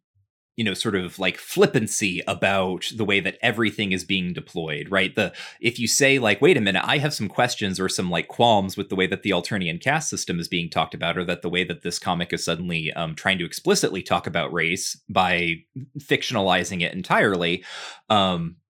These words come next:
you know, the, the response is kinda gonna be something like, "Oh, come on," right? It's just, it's a fantasy story, and this is just some world building, or it's a science fiction story, and this is some world building. Um, so, uh, that's one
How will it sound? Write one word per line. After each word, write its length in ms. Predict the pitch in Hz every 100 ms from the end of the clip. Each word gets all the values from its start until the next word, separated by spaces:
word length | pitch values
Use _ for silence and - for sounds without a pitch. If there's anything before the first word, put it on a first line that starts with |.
| _ _
you 120 | - 120
know, 60 |
the, 240 | 98 110 120
the 140 | 127
response 360 | 113 - 156 143
is 120 | 95
kinda 220 | 117 104
gonna 220 | 104 95
be 140 | 87 90
something 420 | - 92 - 95
like, 400 | 90 87 85 - - - -
"Oh, 120 | 160
come 280 | - 139 107
on," 360 | 92 78 78
right? 300 | 90 98 92 107
It's 160 | 113
just, 180 | 123 107
it's 180 | 120 123
a 40 |
fantasy 440 | - 131 120 110 107
story, 400 | - 98 95 92
and 100 | 92
this 120 | 92
is 80 | 90
just 180 | 92 -
some 180 | 87
world 300 | 82 80 78
building, 340 | 69 65 69 76
or 80 | 98
it's 80 | 117
a 40 |
science 280 | - 107 -
fiction 300 | 98 - 80
story, 340 | - 82 78
and 120 | 76
this 160 | 73 -
is 100 | -
some 160 | 87 78
world 260 | 71 73
building. 440 | - 62 50 55 - - - - - -
Um, 400 | 95 80 76 - _ _ _ _ _ _ _ _ -
so, 720 | - 120 107 95 92 85 85 -
uh, 320 | 87 82 80 - _
that's 640 | 107 120 110 110 - - _ -
one 540 | 107 101 107 101 92